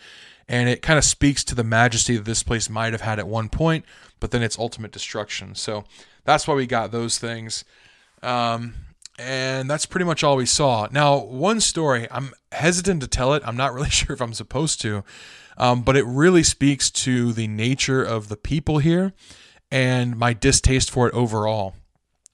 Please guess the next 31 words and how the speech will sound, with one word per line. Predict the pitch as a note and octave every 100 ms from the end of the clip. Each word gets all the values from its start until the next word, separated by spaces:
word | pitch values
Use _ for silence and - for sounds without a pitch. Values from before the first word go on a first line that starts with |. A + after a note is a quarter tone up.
| -
Well, | F#3+
for | - F#3+
one, | A3+ G3+
I | D#3
just | A#2+
wanna | D3 B2+
say, | C#3+ B2+ A#2+ - - - _
the | E3
people | - B3 F3+
here, | F#3 D#3+ - -
I | F3+
mean, | F3+ D3+ _ _ _ _ -
you | E3
go | D#3 B3
to | D#3+
Israel, | C#3+ A#2 A2 G2+ G2+ _ _ _ _ -
and | D#3
there's | D3
a | D#3
mix | G3 A3 -
of | C3
people. | - B2 - G2+
There, | A2 A2+
there | A#2+
are | A#2
Jewish | A2+ F3 G3 -
people, | E3 D3 C#3
there | A#2+
are | A2
Muslim | C3 C3+ C#3 C3
people, | B2+ A2+ A#2 A2+